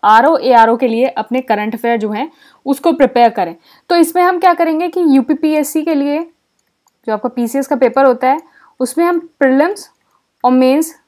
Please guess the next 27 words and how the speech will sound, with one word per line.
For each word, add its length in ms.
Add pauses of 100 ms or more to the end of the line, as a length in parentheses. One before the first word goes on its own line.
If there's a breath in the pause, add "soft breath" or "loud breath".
दोनों 300
के 120
करंट 320
अफेयर 220
डिस्कस 300
करेंगे, 440 (760)
हिंदी 320
और 140
इंग्लिश 420
म-, 140
दोनों 320
में, 160 (140)
हिंदी 260
और 120
इंग्लिश 380
में। 100 (3000)
आरओ 320
एआरओ 300
के 100
करंट 360
अफेयर्स। 420 (1400)
और 140
दूसरी 380
चीज़ 260
हम 160
डिस्कस 300
करेंगे 360